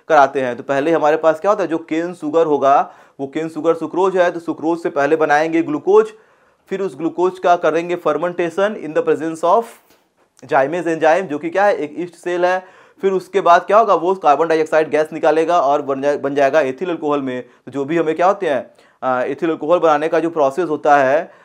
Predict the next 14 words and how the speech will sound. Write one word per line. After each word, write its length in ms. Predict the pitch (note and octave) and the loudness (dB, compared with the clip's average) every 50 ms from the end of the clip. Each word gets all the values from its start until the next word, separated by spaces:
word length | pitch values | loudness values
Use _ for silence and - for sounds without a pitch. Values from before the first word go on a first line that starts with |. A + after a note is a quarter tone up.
| _ _ A#2+ | _ _ -10
वो 160 | B2 C#3+ D#3 | -6 -6 -6
जो 180 | D3+ D#3+ D#3+ D3 | -2 -4 -2 0
हमारा 180 | C#3+ C#3+ D3+ | 0 0 0
क्या 160 | D3+ F#3 G3 | 0 0 2
है, 300 | G#3 F#3+ D#3 B2+ A#2 A2+ | 2 4 2 2 0 -4
अम, 480 | - C3+ C3+ C3 B2+ B2+ B2 B2+ B2 A#2 - _ _ _ _ _ _ C#3 | -8 -6 -4 -2 -2 -2 -4 -6 -10 -12 -16 _ _ _ _ _ _ -10
एक्चुअल 300 | C#3 - - E3 E3+ E3+ | -10 -8 -6 -4 -4 -4
जो 80 | F3 | -4
प्रोसेस 420 | E3+ D3+ C#3+ C#3 C#3 F#3 F3 D3 D3+ | -2 0 0 0 0 -2 -4 -2 0
है 140 | D3+ E3+ | 0 0
हमारा, 440 | F3+ D#3+ C#3 C#3 D3 F3+ G#3+ A3 - - _ _ - | 0 0 2 2 4 4 2 0 -4 -12 _ _ -8
वही, 340 | C3+ C3+ C#3+ E3 F3+ E3+ - - C#3+ | -2 0 0 0 0 -4 -10 -12 -4
यही 220 | C#3+ C#3 D#3 E3+ | -2 0 0 0
प्रोसेस 520 | E3 C#3+ C#3+ - E3+ - G3+ A#3+ A#3 - | 0 0 0 0 2 2 0 0 0 -2